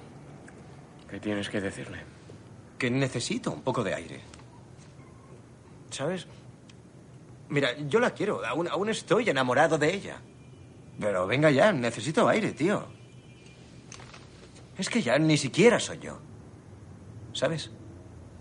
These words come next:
Speaker 2: No soy un puto gemelo siamés, soy yo. Y eso no tendría por qué mosquearla, no, no debería.
Speaker 1: ¿Quieres que te diga lo que recuerdo de ti? En la universidad.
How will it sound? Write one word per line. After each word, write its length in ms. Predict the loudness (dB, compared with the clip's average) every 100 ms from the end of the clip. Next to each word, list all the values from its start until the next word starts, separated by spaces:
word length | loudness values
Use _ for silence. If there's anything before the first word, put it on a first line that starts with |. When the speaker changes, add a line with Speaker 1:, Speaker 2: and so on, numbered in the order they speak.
| -18 -18 -18 -18 -18 -20 -20 -20 -20 -20 -20 -20 -20 -20 -20 -20 -20 -20 -14
Speaker 2:
No 120 | -10 -6
soy 360 | -6 -6 -6
un 160 | -6 -8
puto 320 | -10 -8 -6
gemelo 380 | -6 -8 -8 -8
siamés, 380 | -8 -10 -8 -2
soy 280 | 2 2
yo. 360 | 4 6 4 2 -12 -20 -20 -20 -20 -20 -20 -20 -20 -20 -14 -4
Y 80 | -2
eso 140 | 2
no 120 | 4
tendría 320 | 4 4 4
por 100 | 2
qué 100 | 0
mosquearla, 440 | -2 -2 -4 -4 0
no, 160 | 0
no 200 | 2 4
debería. 420 | 2 0 -4 -6 -10 -16 -20 -20 -18 -18 -18 -18 -20 -20 -20 -10
Speaker 1:
¿Quieres 280 | -6 -6
que 100 | -4
te 100 | -4
diga 200 | -2 -2
lo 100 | -2
que 80 | -4
recuerdo 420 | -6 -4 -4 -4
de 120 | -4 -6
ti? 240 | -10 -12 -14 -18 -20 -20 -20 -20 -20 -8
En 180 | -2 2
la 80 | 2
universidad. 560 | 0 -2 -4 -4 -8